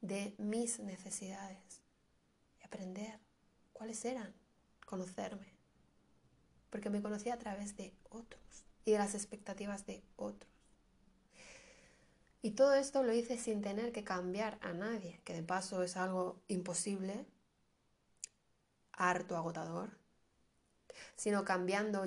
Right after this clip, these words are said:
yo. Y así fue como todo mi sistema externo cambió. No quedó más remedio. No le quedó más remedio. ¿Era eso o nada? Y así empecé a crear relaciones recíprocas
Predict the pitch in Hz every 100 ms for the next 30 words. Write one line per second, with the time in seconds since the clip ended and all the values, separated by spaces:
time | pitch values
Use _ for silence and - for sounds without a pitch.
0 | 165 180 165 - - _ - 208 190 -
1 | 220 214 208 202 180 170 170 208 220 226
2 | 214 202 185 - 180 180 175 - - 175
3 | 180 180 180 175 170 170 - - _ _
4 | _ _ _ - 220 247 247 247 233 226
5 | 214 175 - _ _ _ _ _ _ _
6 | _ _ 208 214 254 240 226 185 180 170
7 | 170 170 156 165 - _ _ _ _ _
8 | _ _ _ _ _ - 190 180 190 -
9 | 440 - - _ _ - - 175 170 165
10 | - - - _ _ _ - - - -
11 | - _ _ - - - - - - -
12 | 202 202 262 294 240 214 202 214 214 190
13 | 190 202 220 202 180 175 - 190 202 -
14 | - 190 - 214 208 180 175 175 170 -
15 | -